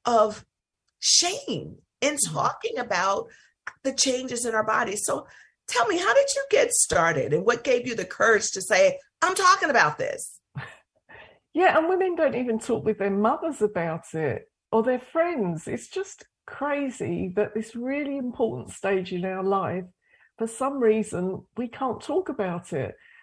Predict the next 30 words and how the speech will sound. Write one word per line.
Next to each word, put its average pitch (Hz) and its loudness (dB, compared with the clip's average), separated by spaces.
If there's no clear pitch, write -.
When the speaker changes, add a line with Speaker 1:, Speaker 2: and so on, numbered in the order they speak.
Speaker 2:
So 240 2
the 233 -8
first 320 -4
mention 220 -4
I 208 -2
ever 208 0
heard 202 -2
of 185 -4
menopause 180 -2
was 180 -6
when 190 0
my 185 -2
brother, 185 0
who's 180 -4
four 185 0
years 170 -2
older 214 4
than 156 -6
me, 156 -6
and 196 0
we 226 2
must 254 -2
have 220 -4
been 180 2
teenagers 165 -4
at - -6
the 156 -8
time, 165 0
he 185 -2
said, 165 0